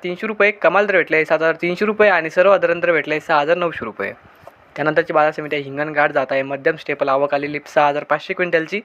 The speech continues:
किमान दर भेटले सहा हजार रुपये, कमाल दर भेटले सात हजार पाचशे पासष्ट रुपये आणि सर्वसाधारण दर भेटले सहा हजार पाचशे रुपये.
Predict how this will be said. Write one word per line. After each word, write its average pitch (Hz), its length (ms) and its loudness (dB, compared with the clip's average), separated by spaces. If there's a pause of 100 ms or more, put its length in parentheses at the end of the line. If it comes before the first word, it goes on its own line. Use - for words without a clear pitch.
(520)
किमान 220 240 2
दर 214 100 2
भेटले 180 280 4
सहा 180 200 2
हजार 180 160 2
रुपये, 208 280 2
कमाल 202 360 0
दर 196 120 2
भेटले 160 300 2
सात 160 180 0
हजार 165 120 2
पाचशे 160 320 -2
पासष्ट 156 380 0
रुपये 214 260 2
आणि 156 220 0
सर्वसाधारण 175 500 4
दर 170 120 0
भेटले 143 300 0
सहा 143 200 2
हजार 147 160 -2
पाचशे 143 340 -2
रुपये. - 240 -12